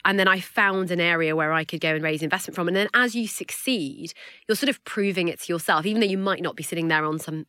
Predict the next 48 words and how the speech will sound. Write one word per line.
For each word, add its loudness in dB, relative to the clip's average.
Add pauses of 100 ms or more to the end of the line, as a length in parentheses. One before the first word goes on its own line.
(120)
you -2
know, 0
big 0
armchair 0
having -2
a, -4 (800)
a 6
moment 4
thinking, 2
"Oh, 6
look, 4
you 2
know, 2
there 4
are 6
positive -4
moments." 2
Th-, -2
th-, -2
those 2
people 4
do 0
keep -6
you -6
going. 2
And, -2 (240)
and 6
the 8
biggest 0
reason, -4
and, 0
and 2
it -2
really 2
is -2
the -4
biggest -2
reason, -2
and -2
I 2
hear -2
this -6
from -6
all 2
of -4
my 0
founder 0
friends, -6